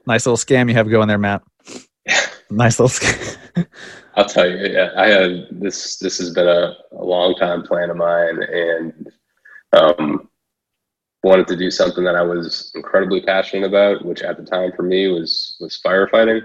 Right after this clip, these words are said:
Speaker 2: um, some sort of service. I'm former military. Um, felt like I needed that in my life and still feel like I do. So I still,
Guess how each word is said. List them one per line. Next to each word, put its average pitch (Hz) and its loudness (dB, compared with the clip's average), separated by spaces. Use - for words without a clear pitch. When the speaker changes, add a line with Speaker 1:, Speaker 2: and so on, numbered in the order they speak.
Speaker 2:
um, 85 -8
some 90 -6
sort 92 0
of 90 -2
service. 95 0
I'm 85 -8
former 90 2
military. 98 4
Um, 78 -2
felt 98 4
like 87 -6
I 92 -4
needed 85 0
that 90 2
in 87 -8
my 90 0
life 92 2
and - -10
still - -2
feel 87 2
like 90 2
I 85 -6
do. 95 0
So - -4
I 85 -2
still, 87 -2